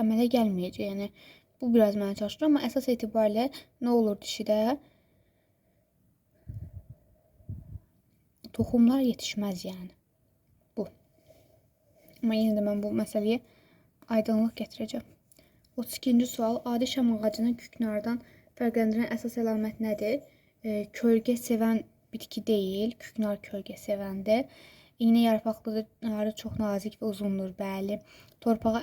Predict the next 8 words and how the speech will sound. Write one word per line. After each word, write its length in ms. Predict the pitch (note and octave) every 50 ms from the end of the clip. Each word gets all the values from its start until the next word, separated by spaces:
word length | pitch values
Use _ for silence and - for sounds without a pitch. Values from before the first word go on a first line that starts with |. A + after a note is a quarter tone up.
| -
əsl 140 | A3 - - -
tələbkardır, 840 | - A3 G#3+ G#3 G3+ G3+ - - - G#3+ G3+ G3+ F#3+ - G#3 A3 A#3 - - - _ _ _
amma 100 | A3+ A3 G#3+
küknar 360 | - - - - A3 A3 A3+
min 220 | A3 G#3+ G#3+ G#3 G3+
bir 100 | G#3+ - -
torpaq 380 | - G#3 G3 - - G3 - -
istəyir. 640 | - - - - - _ - G3 G3 G3 G3+ A3+ A#3+